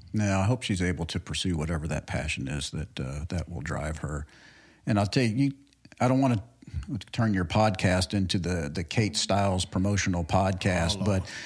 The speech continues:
Speaker 1: you know, your,
Speaker 2: <laughs> That's
Speaker 1: your
Speaker 2: my girl,
Speaker 1: interview,
Speaker 2: man. That's my girl,
Speaker 1: your
Speaker 2: bro.
Speaker 1: interview with Kate Stiles was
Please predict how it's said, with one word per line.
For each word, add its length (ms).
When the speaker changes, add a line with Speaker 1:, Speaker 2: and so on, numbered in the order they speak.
Speaker 1:
you 120
know, 120
your, 380
Speaker 2:
<laughs> 80
That's 180
Speaker 1:
your 140
Speaker 2:
my 60
girl, 140
Speaker 1:
interview, 200
Speaker 2:
man. 140
That's 160
my 100
girl, 300
Speaker 1:
your 120
Speaker 2:
bro. 60
Speaker 1:
interview 360
with 180
Kate 240
Stiles 520
was 480